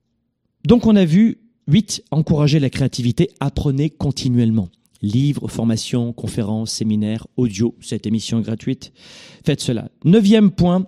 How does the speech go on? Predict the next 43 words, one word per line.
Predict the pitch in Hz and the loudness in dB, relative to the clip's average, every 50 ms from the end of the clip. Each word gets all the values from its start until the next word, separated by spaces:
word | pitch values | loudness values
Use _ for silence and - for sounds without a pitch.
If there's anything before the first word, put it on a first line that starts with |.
| - | -4
et | - 127 | -2 -2
on | 123 | -2
va | 131 127 | -2 -2
finir | - 156 143 131 127 | -2 -2 0 0 0
là-dessus. | 120 113 - - - 120 120 - _ - - - _ _ | -2 -4 -6 -4 -4 -4 -4 -4 _ -16 -20 -20 _ _
Je | - 127 | -8 -4
sais | - 214 | -2 -2
que | 190 | -2
j'ai | 135 127 | -2 -2
fait | 165 | -4
un... | 151 - | -4 -2
Ouh, | - 208 285 277 | -2 0 0 0
j'ai | 147 113 | 0 -2
fait | 110 - 113 | -6 -6 -4
long | 110 160 226 233 160 | -2 -2 0 -2 -2
aujourd'hui. | 117 98 110 104 98 110 - | -4 -6 -8 -8 -8 -8 -8
Oh, | - | -10
qu'est-ce | 254 - - - - | -6 -6 -8 -8 -8
que | - 123 | -12 -14
j'ai | - 117 | -14 -14
fait | - - - 131 | -10 -8 -6 -4
long | 127 160 262 320 277 | -2 -2 -2 -2 -2
aujourd'hui. | 147 104 110 131 170 165 | -4 -4 -4 -4 -4 -2
Je | 98 104 | -2 -2
voulais | 120 120 | -4 -4
faire | 117 - 123 - | -4 -6 -8 -6
plus | - 135 | -6 -8
court. | - - - 180 233 233 - - - - - - - _ _ _ _ _ _ _ _ _ _ _ _ - | -6 -4 -4 -4 -4 -6 -10 -20 -20 -20 -20 -20 -20 _ _ _ _ _ _ _ _ _ _ _ _ -6
Non, | 190 247 302 | -4 -2 0
j'avais | 247 214 226 196 226 | 2 2 2 2 0
vraiment | 185 170 196 196 220 208 | 0 0 0 0 0 0
neuf | 185 185 208 208 - | 0 0 0 0 -2
conseils | - 185 170 - - 170 156 151 | -4 -6 -6 -4 -4 -2 -2 -2
à | 135 | -2
vous | 135 127 | -2 -2
donner. | 131 131 117 110 107 | -2 -2 -2 -2 -4
Je | 107 127 | -4 -4
m'en | 151 156 139 | -6 -6 -6
fiche | - 131 117 | -6 -8 -6
de | - 107 | -6 -6
la | 95 101 | -8 -8
durée | 95 98 104 98 101 | -8 -8 -8 -10 -10
finalement. | - - 101 104 98 101 101 104 90 | -10 -8 -8 -6 -6 -6 -6 -8 -10